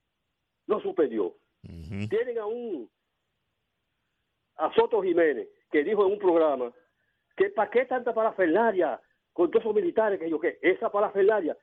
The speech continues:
Speaker 1: es pa' eso, pa' impedir que esa etnia que eh,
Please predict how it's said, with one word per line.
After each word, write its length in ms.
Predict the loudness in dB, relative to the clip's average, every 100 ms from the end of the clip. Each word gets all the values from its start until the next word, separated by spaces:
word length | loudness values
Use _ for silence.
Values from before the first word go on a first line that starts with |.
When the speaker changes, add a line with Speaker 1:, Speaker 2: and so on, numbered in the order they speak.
| _
Speaker 1:
es 200 | -2 0
pa' 280 | 2 0 2
eso, 460 | 0 2 2 0 0 _ _ _ _ _ -2
pa' 120 | 0
impedir 580 | 2 0 0 -4 -6 -12 _ _ _ _ 0
que 200 | 4 4
esa 360 | 4 2 4
etnia 480 | 2 2 0 -2 -4 _ _ _ _ _ _ _
que 360 | 2 2 0 -6 -20 _ _ _ _ -4
eh, 360 | 0 0 0